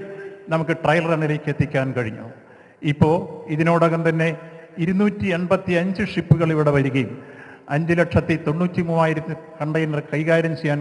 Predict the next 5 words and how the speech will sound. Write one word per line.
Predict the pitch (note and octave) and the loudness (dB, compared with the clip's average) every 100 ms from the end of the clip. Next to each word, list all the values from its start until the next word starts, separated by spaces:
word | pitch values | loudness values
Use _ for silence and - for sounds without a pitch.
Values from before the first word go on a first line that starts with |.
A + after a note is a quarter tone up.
| D3 | -2
കഴിഞ്ഞു | C#3+ D#3+ E3+ F3 E3 | -2 0 0 2 4
എന്ന | E3 G3+ - - - - - D3+ | 4 2 -2 -14 -18 -20 -6 2
അഭിമാനകരമായ | D3+ F3+ G3+ G#3+ G3+ G3 F#3+ F3+ | 4 4 2 2 2 2 2 2
നേട്ടത്തിൻ്റെ | E3 E3 F3+ E3+ E3 C#3 | 0 0 -2 -2 0 -2
പശ്ചാത്തലത്തിലാണ് | C3+ E3+ E3 D#3+ D#3+ C#3 C#3 | 0 0 2 0 2 2 4